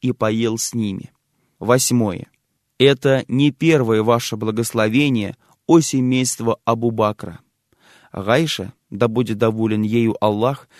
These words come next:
сопровождала пророка, саллаллаху алейхи вассалям, в одном из его путешествий. Когда они были в пустыне, она потеряла ожерелье, и посланник Аллаха, да благословит его Аллах и приветствует,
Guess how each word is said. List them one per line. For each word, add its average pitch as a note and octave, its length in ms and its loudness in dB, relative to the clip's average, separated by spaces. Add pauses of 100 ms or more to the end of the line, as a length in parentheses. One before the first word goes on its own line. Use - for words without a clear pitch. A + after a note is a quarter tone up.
(180)
сопровождала C3+ 840 2
пророка, C3 600 0
саллаллаху A2+ 760 0
алейхи G#2+ 300 -2
вассалям, A2+ 600 -4 (300)
в G#2+ 160 2
одном C#3+ 300 0
из B2+ 200 -4
его B2 240 -2
путешествий. B2+ 880 -6 (400)
Когда A#2+ 380 2
они B2 160 2
были C3 260 0
в B2+ 100 -6
пустыне, C#3 680 -4 (380)
она B2 280 4
потеряла B2 720 0
ожерелье, A#2 800 -2 (420)
и B2+ 80 -2
посланник A2 600 -2
Аллаха, G#2 560 -2 (100)
да G2 180 -6
благословит A#2 640 -2
его B2 240 -2
Аллах A#2 440 -2
и A#2 40 -4
приветствует, G#2+ 760 -4